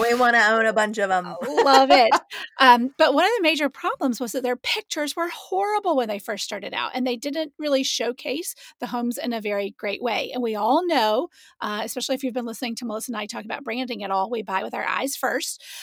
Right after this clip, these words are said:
Speaker 2: Uh, so to empathize with their customers, the founders of Airbnb actually spent time traveling to each location. Now, when I say each location, remember this was back in, like, the baby days <laughs> with, like,
Speaker 1: They had
Speaker 2: everybody at, at
Speaker 1: seventeen properties, all in
Speaker 2: Exactly. Ev-,
Speaker 1: Switzerland.
Speaker 2: <laughs> exa-, exactly.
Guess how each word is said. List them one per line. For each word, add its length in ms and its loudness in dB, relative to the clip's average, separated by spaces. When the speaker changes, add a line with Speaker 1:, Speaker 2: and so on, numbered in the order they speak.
Speaker 2:
Uh, 180 4
so 380 4
to 180 -2
empathize 360 -2
with 80 -20
their 100 0
customers, 480 -4
the 100 -6
founders 480 -4
of 80 -8
Airbnb 640 -8
actually 260 -4
spent 300 -6
time 200 -4
traveling 460 -2
to 200 -4
each 220 -2
location. 440 0
Now, 140 -2
when 100 0
I 100 2
say 160 -2
each 260 -4
location, 360 0
remember 220 6
this 160 -2
was 140 -4
back 220 2
in, 100 0
like, 200 0
the 80 -2
baby 280 -2
days 420 -8
<laughs> 180 -18
with, 240 0
like, 180 -2
Speaker 1:
They 60 -20
had 40 -2
Speaker 2:
everybody 460 -2
at, 60 -2
at 80 -2
Speaker 1:
seventeen 380 0
properties, 680 0
all 40 -20
in 100 -10
Speaker 2:
Exactly. 420 2
Ev-, 60 -2
Speaker 1:
Switzerland. 560 -8
Speaker 2:
<laughs> 60 -6
exa-, 440 -2
exactly. 480 -2